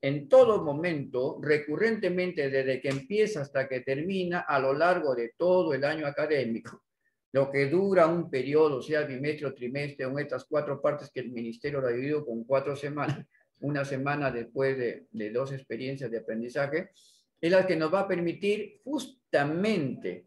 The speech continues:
buscar la comunicación con ellos, ¿no? Buscar cómo te ayudo, cómo te apoyo, ¿sí? ¿no? Es como el ingeniero supervisor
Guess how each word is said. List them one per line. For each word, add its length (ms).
buscar 520
la 220
comunicación 920
con 220
ellos, 420
¿no? 280
Buscar 520
cómo 320
te 100
ayudo, 500
cómo 300
te 80
apoyo, 600
¿sí? 220
¿no? 240
Es 160
como 240
el 80
ingeniero 560
supervisor 720